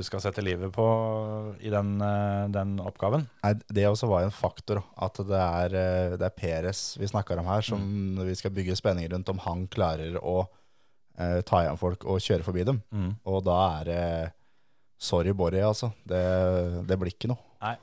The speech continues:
Speaker 1: Nei, det var det, og så var det jo Sainz mot Hamilton, og det var, det var litt duell der,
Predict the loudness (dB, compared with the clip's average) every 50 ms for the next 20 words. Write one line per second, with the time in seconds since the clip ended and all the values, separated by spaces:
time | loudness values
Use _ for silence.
0 | -16 _ _ 0 2 2 2 2 0 -2 -2 -2 0 0 0 -2 -2 -2 -2 -2
1 | -2 -2 -4 -4 -4 -4 -4 -6 -6 -8 -8 -8 -8 -8 -6 -6 -4 -4 -4 -4
2 | -4 -6 -6 -8 -10 -10 -10 -12 -10 -6 -2 0 0 0 0 -2 -4 -4 -6 -8
3 | -8 -8 -8 -6 -6 -4 -4 -4 -4 -4 -4 -4 -6 -6 -6 -6 -2 -2 -2